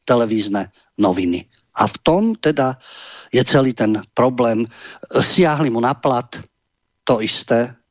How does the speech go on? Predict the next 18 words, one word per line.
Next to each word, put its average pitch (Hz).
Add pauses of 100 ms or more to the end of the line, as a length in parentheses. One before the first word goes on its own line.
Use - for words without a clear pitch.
(140)
sa 123
dialo 120 (400)
v 117
médiách, 120
ale 113
táto, 104 (400)
táto 107 (240)
skupina 117
markizákov 113
čušala, 113
pretože 101 (960)
boli 104
na 98
to -
zvyknutí, 120
že 101
sú -
rozmaznávaní. 117